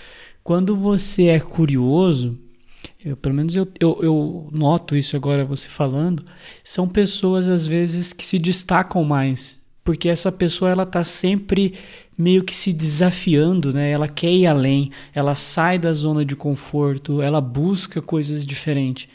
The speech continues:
Então, essa questão de ser curioso, às vezes, né, de,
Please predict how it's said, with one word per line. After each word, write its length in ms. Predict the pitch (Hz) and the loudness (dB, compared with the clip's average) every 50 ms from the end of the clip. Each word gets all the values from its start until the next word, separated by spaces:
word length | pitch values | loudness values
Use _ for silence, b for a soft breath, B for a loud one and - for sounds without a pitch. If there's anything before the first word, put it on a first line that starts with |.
| b b b b - | b b b b -10
Então, 180 | 147 139 - 160 | -10 -6 -6 -6
essa 160 | 160 - 190 | -6 -6 -8
questão 300 | - 202 180 - 190 180 | -8 -8 -6 -2 -2 -2
de 140 | 165 165 156 | -2 -2 -4
ser 220 | - - 180 170 | -4 -4 -4 -4
curioso, 680 | 175 - 175 165 147 143 135 135 151 180 185 170 147 139 | -4 0 0 2 2 2 2 2 2 2 2 2 0 -2
às 140 | 139 139 | -2 -2
vezes, 280 | 139 147 165 175 165 151 | -2 -2 -2 -2 -2 -2
né, 140 | 151 156 156 | -2 -4 -4
de, 240 | 139 143 143 139 | -2 -2 -4 -4